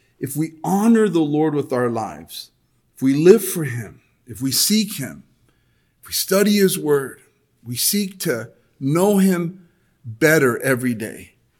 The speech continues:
and cry out that we would be obedient to him.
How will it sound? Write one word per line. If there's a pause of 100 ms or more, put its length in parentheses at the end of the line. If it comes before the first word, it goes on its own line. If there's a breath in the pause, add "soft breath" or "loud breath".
(340)
and
cry
out
that
we
would
be
obedient
to
him.